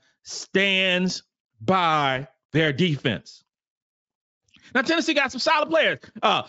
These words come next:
uh, Puckett, she averaged twenty-seven minutes a game, nine points a,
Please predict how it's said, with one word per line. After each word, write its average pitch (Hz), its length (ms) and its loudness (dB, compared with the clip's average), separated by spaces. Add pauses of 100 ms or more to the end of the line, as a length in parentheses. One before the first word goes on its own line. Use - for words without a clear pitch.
uh, 175 160 0
Puckett, 285 440 -2 (840)
she 269 160 0
averaged 254 280 -2
twenty-seven 226 460 0
minutes 226 200 -2
a 226 40 -4
game, 214 280 0
nine 196 240 0
points 208 340 -2
a, 208 140 -2